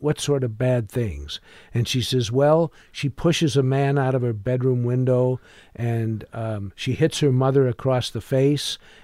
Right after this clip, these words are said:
and she masturbates with a crucifix." And I looked at her mother, who was still smiling, and I said, "Do you know what that means, Linda?"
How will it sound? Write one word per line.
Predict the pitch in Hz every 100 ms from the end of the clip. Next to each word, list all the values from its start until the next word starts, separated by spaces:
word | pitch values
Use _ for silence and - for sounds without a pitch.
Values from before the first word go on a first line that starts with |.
| -
and | 127
she | - 135
masturbates | 139 147 - 143 117 131 127 -
with | 127
a | 110
crucifix." | - 139 127 - - 80 - - - - _ - - - _ _ _ _ _ _ _ _ _ _
And | 127 127 127
I | 123
looked | 131 139 135
at | 113
her | 120
mother, | 117 113 117 139
who | 135 117
was | 98
still | - - 127 117
smiling, | - 120 110 110 120 143 151
and | 120 120
I | 120
said, | - 123 113 107 _ _ _ -
"Do | 165
you |
know | 190
what | 180 160
that | 175 143
means, | 135 143 160 147 135
Linda?" | 147 151 170 180